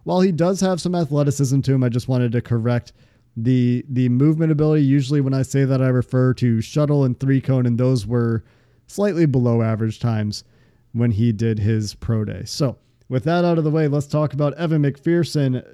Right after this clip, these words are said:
James. He is the highest rated kicker in this draft, according to Dan Brugler. And according to Darren Simmons, they felt like they had to take him earlier than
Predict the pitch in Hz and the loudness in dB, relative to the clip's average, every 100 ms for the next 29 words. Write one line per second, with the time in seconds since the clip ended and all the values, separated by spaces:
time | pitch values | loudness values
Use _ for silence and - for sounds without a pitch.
0 | - 117 139 139 139 131 131 - 156 185 | -12 -4 0 2 2 2 -2 -4 -2 -2
1 | 165 170 151 160 139 170 180 170 - 131 | 0 0 2 2 2 2 0 0 -4 -2
2 | 156 160 156 139 156 165 160 - 160 156 | 0 2 0 -2 -2 -2 -2 -4 -2 0
3 | 151 156 156 151 131 131 135 123 120 127 | -2 -2 -2 -2 -2 -2 0 0 0 0
4 | 117 127 123 147 160 _ _ _ _ _ | 0 0 0 0 -2 _ _ _ _ _
5 | - 139 143 156 156 147 151 160 147 190 | -2 0 2 4 4 4 4 2 0 0
6 | 180 143 147 - _ _ _ _ _ - | 0 2 -2 -6 _ _ _ _ _ -6
7 | 117 147 143 160 - 151 151 139 147 139 | 0 0 2 0 0 0 0 0 2 2
8 | 143 143 131 139 143 139 135 135 131 123 | 2 0 -2 2 2 2 0 0 -2 -4
9 | _ _ _ _ _ _ _ _ - 151 | _ _ _ _ _ _ _ _ -2 0
10 | 170 170 170 170 160 - _ - 117 143 | 2 2 2 0 -4 -10 _ -8 -2 2
11 | 143 143 139 135 123 | 2 2 0 -2 -4